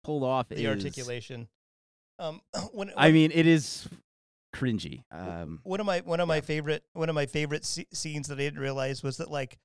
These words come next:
Speaker 2: so here is, here's Rambo. Of course, he's, he's, like, infiltrating Vietnam. He, you know, he's, he's back. Gonna, obviously, we're gonna see some kills. And then he, they, they, uh, then he, f-, she, she takes him, Julia takes him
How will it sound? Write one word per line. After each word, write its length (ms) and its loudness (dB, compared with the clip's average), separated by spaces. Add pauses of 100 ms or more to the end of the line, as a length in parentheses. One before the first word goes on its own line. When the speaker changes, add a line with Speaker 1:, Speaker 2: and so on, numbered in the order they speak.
(220)
Speaker 2:
so 140 -2
here 240 2
is, 240 -4
here's 260 -2
Rambo. 320 2
Of 100 -2
course, 260 -2
he's, 260 -4 (440)
he's, 160 -6
like, 200 -2
infiltrating 640 0
Vietnam. 640 0
He, 280 -6
you 80 -6
know, 160 0
he's, 300 -4
he's 280 -4
back. 480 -4
Gonna, 320 -4 (240)
obviously, 320 -4
we're 60 -4
gonna 100 -2
see 140 -6
some 180 -4
kills. 440 -4 (600)
And 100 -2
then 120 2
he, 320 -4
they, 180 -2
they, 220 -2 (340)
uh, 140 0 (100)
then 140 0
he, 140 -4
f-, 180 -10
she, 560 -8
she 240 -8
takes 300 -2
him, 220 -2
Julia 320 2
takes 280 -2
him 260 0